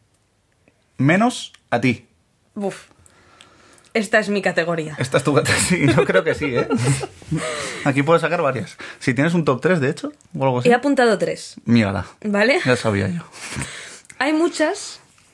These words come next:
Speaker 2: Soy un poco especialita, porque no me gustan las pelis del espacio,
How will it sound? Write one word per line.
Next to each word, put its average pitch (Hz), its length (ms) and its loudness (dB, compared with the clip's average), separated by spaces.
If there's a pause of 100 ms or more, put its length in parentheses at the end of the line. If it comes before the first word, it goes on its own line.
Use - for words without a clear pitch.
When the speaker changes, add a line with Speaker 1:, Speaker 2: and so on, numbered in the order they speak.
(540)
Speaker 2:
Soy 277 200 0
un 294 100 0
poco 285 180 -2
especialita, 196 580 -4
porque 196 220 -4
no 226 100 -2
me 254 80 0
gustan 254 320 -4
las 240 160 -4
pelis 233 280 -4
del 214 120 -2
espacio, 285 800 0